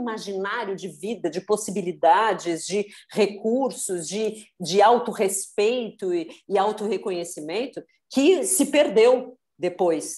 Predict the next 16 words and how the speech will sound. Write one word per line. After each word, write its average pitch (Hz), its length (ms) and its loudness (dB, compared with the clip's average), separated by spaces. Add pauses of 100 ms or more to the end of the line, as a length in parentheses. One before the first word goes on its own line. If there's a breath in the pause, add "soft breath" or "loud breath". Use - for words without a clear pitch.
né, 165 220 -2
logo 185 320 2
em 190 60 2
seguida. 160 480 -6
Então, 190 300 -4
o 208 40 -10
que 220 100 -4
a 202 40 -2
gente 190 120 -8
vai 220 100 0
precisar 208 240 -8
fazer 175 280 -6
é 247 100 -2
reconstituir 269 1000 -6
tudo 285 220 0
isso. 240 320 -4